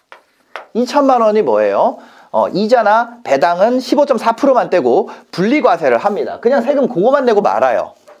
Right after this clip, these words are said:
그리고 월세 같은 경우는 십사 프로예요. 그러면 요거, 어, 이천만 원에서 뭐 배당이나 뭐, 뭐가 됐건 한 십오 프로 정도로 생각을 하면요. 한 삼백만 원 나와요. 그쵸? 이천만 원에 십오 프로 삼백만 원이니까.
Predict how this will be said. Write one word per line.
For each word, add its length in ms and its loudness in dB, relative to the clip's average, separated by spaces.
그리고 400 2
월세 400 0
같은 260 0
경우는 220 0
십사 300 -4
프로예요. 380 -2
그러면 340 0
요거, 580 2
어, 260 2
이천만 540 0
원에서 380 2
뭐 140 2
배당이나 680 0
뭐, 280 0
뭐가 300 2
됐건 240 -2
한 120 -2
십오 220 -2
프로 180 0
정도로 240 0
생각을 360 0
하면요. 640 0
한 160 -2
삼백만 440 -2
원 100 -2
나와요. 260 -4
그쵸? 260 -6
이천만 380 -2
원에 180 0
십오 200 -2
프로 200 0
삼백만 360 -2
원이니까. 520 -6